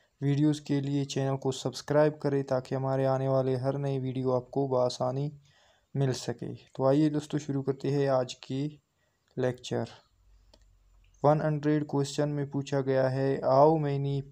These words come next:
peaks in the Pakistan are higher than eight thousand meters?" कहते हैं कि पाकिस्तान में ऐसे कितने चोटियां हैं जिनकी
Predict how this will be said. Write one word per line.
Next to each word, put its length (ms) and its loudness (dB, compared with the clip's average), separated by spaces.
peaks 560 -6
in 260 -4
the 60 -2
Pakistan 880 2
are 320 8
higher 640 2
than 440 -2
eight 380 2
thousand 680 0
meters?" 580 -2
कहते 260 0
हैं 160 4
कि 160 -2
पाकिस्तान 560 2
में 360 0
ऐसे 760 -2
कितने 520 -2
चोटियां 640 0
हैं 360 -2
जिनकी 800 -2